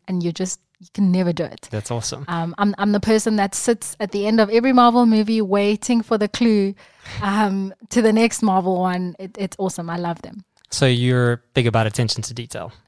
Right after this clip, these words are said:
Speaker 1: Huge.
Speaker 2: Not a, not accounting like at all, right?
Speaker 1: Not at all. Not at all. <laughs>
Speaker 2: So then, let me say, so you're a Marvel fan.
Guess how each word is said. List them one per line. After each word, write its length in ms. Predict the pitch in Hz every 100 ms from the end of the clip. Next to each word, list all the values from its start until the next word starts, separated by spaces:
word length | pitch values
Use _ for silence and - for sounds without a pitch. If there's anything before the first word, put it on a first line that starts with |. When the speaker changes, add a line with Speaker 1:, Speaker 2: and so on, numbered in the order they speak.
| _
Speaker 1:
Huge. 480 | _ - 202 156 147
Speaker 2:
Not 200 | 123 139
a, 100 | 139
not 200 | 135 143
accounting 400 | 143 - 135 123
like 180 | 113 107
at 60 | -
all, 140 | - -
right? 300 | 117 - - _ _ _
Speaker 1:
Not 140 | 349 359
at 100 | 240
all. 180 | 160 - -
Not 140 | 240 220
at 80 |
all. 160 | 185 165
<laughs> 40 | - _ _ _ - - 427 - - -
Speaker 2:
So 260 | - 156
then, 440 | 143 147 131 147 165
let 160 | 135
me 60 | 139
say, 140 | 135
so 140 | 113 120
you're 120 | 117
a 40 |
Marvel 280 | 113 113 113
fan. 360 | 110 113 143